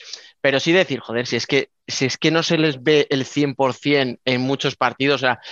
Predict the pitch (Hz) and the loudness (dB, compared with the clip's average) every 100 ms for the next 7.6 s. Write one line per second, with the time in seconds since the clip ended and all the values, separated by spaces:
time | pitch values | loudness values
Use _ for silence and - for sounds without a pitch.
0 | - - 117 131 123 139 160 170 165 170 | -14 -14 -6 -2 2 4 4 4 2 2
1 | 185 143 147 156 165 156 160 185 147 135 | 2 0 0 2 2 0 0 -2 -4 -4
2 | 123 147 165 127 117 110 113 117 113 135 | -2 -2 0 -2 -2 -6 -6 -4 -2 -2
3 | 180 131 120 113 113 117 127 120 127 123 | 0 0 0 2 0 -2 -6 -6 -4 -4
4 | - 139 - - - _ _ _ - 131 | 0 0 -2 -6 -20 _ _ _ -6 -2
5 | 131 127 147 123 110 120 156 131 127 - | 0 2 0 0 -2 0 0 0 -4 -6
6 | 110 - 123 123 135 127 143 156 156 160 | -6 -2 -2 0 0 2 2 2 0 -2
7 | 156 175 190 175 139 | 2 4 4 2 0